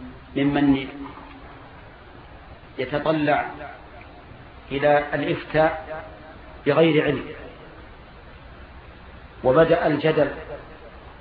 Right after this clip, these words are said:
من كثير من الناس، فهذه ثلاثة أمور كلها تحتم على الشاب أن يحرص على طلب العلم. بدع،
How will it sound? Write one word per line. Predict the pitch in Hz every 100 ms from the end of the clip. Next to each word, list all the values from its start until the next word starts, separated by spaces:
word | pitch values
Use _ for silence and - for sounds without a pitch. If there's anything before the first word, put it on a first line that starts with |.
| - - - - 127
من | 131
كثير | 139 139 156 147
من | 143 143
الناس، | 139 151 135 - - - - - - - 302 - - - - - - - -
فهذه | 131 151 165 151 147
ثلاثة | 143 - 147 143 151
أمور | 143 151 165 165 - - - - - - - - - -
كلها | 175 170 160 143 135
تحتم | 123 - 175 185 - - 143 139
على | 123 139 131
الشاب | - - 147 147 147 143 147 147 - - - - - -
أن | 135 139
يحرص | 139 151 - 151 160 -
على | 127 135
طلب | 127 127 120
العلم. | 120 127 - - - - - - - - - - - - - - - - - - - - - - - - - - - - - - - - - - 123
بدع، | 143 143